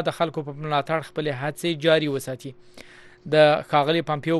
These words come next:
په وینا له وینزویلا نه راویستل شوي سفارتکاران به له نورو ځایونو څخه خپل کار ته دوام ورکړي. په وینزویلا کې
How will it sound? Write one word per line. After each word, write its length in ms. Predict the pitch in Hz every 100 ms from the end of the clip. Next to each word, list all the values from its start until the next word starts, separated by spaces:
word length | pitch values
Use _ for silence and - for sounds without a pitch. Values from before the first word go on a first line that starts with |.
| 151
په 100 | 147
وینا 200 | 147 165
له 140 | 170 160
وینزویلا 420 | 156 147 147 165 170
نه 140 | 165 156
راویستل 400 | 147 147 - 139
شوي 200 | - 190 151
سفارتکاران 720 | 151 151 143 - 147 165 160
به 100 | 165
له 100 | 160 160
نورو 260 | 180 214 196
ځایونو 480 | 160 165 160 196 190 156
څخه 200 | - 175 - - - -
خپل 240 | 202 175
کار 180 | 170 156
ته 100 | 151 147
دوام 280 | 143 131 123
ورکړي. 320 | - 139 135
په 80 | 135
وینزویلا 400 | 139 135 139 156
کې 120 | 156